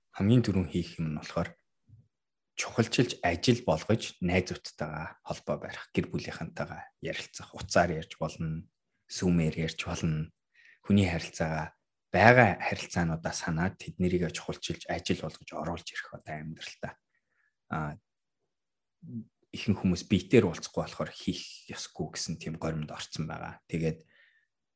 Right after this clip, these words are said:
тэгээд тэрийг ингээд бүр хэцүүцсэн үед нь л ярина энэ төр гэж боддог. Хүнээс тусалцаагүй байхыг хойшлуулдаг ч гэдэг. Тэг гэр бүлийнхэнтэйгээ ярих гэх нуугдаад байдаг, сул талаа харуулахгүй. Тэгэхээр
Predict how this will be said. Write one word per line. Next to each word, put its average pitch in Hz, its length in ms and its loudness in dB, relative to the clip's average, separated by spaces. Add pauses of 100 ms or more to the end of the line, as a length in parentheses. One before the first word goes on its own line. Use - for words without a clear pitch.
(140)
тэгээд 90 240 6
тэрийг 87 320 2
ингээд 78 200 -2 (120)
бүр 90 160 4
хэцүүцсэн - 480 -2
үед 76 320 -2
нь 76 80 -4
л - 140 -14
ярина 76 320 -4
энэ - 100 -20
төр 80 160 -8
гэж - 60 -14 (100)
боддог. - 220 -10
Хүнээс 117 260 8
тусалцаагүй - 540 -2
байхыг - 260 -10
хойшлуулдаг - 560 -6
ч - 240 -12
гэдэг. - 160 -10
Тэг - 140 -20
гэр 90 160 0
бүлийнхэнтэйгээ 82 640 -8
ярих - 240 -16
гэх - 160 -12 (1500)
нуугдаад 92 480 0
байдаг, - 240 -8
сул - 240 -6
талаа - 320 -6
харуулахгүй. - 320 -8
Тэгэхээр 92 240 4